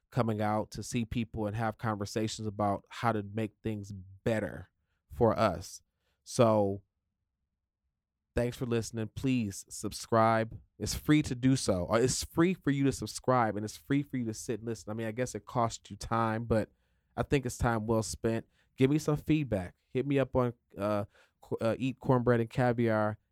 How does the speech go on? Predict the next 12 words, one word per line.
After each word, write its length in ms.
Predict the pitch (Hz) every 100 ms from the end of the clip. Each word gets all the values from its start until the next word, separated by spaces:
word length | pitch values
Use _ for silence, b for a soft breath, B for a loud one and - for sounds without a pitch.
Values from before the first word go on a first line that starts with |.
| -
at 140 | 104
gmail. 480 | 110 117 110 95 92
Find 260 | - 107 117
me 120 | 123
on 120 | 120 -
Instagram 500 | 123 117 110 107 101
at 60 | 82
eat 160 | 104
cornbread 340 | - 113 107 101
and 80 | -
caviar. 540 | 107 98 98 85 85 _ _ _ _ -
Um, 460 | 98 101 95 95